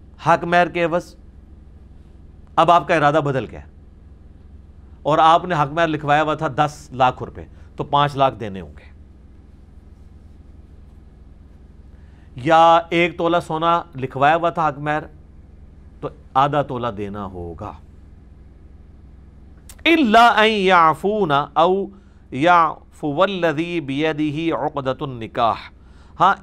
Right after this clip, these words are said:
ایک ایکسیپشن ہو سکتی ہے کہ وہ عورت خود اپنا حق معاف کر دے، وہ کہہ دے کہ یار دفع ہو، جب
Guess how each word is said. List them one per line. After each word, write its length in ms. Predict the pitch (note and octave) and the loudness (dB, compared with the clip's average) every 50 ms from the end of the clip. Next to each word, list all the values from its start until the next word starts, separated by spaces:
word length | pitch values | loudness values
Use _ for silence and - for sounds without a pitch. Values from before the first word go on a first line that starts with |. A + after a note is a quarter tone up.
| - | -4
ایک 360 | - G3+ A3+ B3+ C#4+ D4 C#4+ | -2 0 2 2 0 0 -2
ایکسیپشن 460 | A3+ - - - F3+ F3 - - G3 F3+ | -6 -4 -2 0 -2 0 -2 -4 -4 -4
ہو 100 | E3 E3 | -4 -4
سکتی 320 | D#3 F#3 - - F#3+ F#3 | -6 -8 -10 -8 -8 -8
ہے 60 | F#3+ | -6
کہ 100 | F#3 F#3 | -6 -6
وہ 160 | F3+ F3 F3 - | -6 -8 -6 -6
عورت 240 | E3+ E3 F3+ F#3 F3+ | -4 -4 -4 -4 -8
خود 280 | - - - G#3+ F#3+ G3 | -10 -8 -8 -8 -6 -6
اپنا 240 | E3 C3 C#3+ D3+ | -8 -8 -8 -8
حق 200 | C#3 A#2 A2 F#2+ | -6 -6 -8 -8
معاف 300 | G#2+ A2 G2+ F#2 F2+ - | -10 -8 -8 -8 -8 -10
کر 100 | - F#2+ D#2 C#2+ - | -14 -18 -18 -18 -20
دے، 40 | F#2+ - - - - - - - - - - - - - - - - - - - - - - - | -20 -20 -20 -20 -20 -20 -20 -20 -20 -20 -20 -20 -20 -20 -20 -20 -20 -20 -20 -20 -20 -20 -20 -20
وہ 220 | - - A#3+ B3 | -4 0 2 2
کہہ 220 | G#3+ - A3 G#3+ G#3+ | 4 4 4 4 4
دے 80 | F#3+ G#3 | 2 0
کہ 100 | G3 F#3+ | -2 0
یار 160 | F#3+ F#3 F#3 | 2 2 2
دفع 260 | E3 C3+ E3 D#3+ F3 | 2 0 0 2 4
ہو، 140 | F#3 F3+ F3+ | 4 4 2
جب 140 | D#3+ F3 E3+ | 0 -4 -6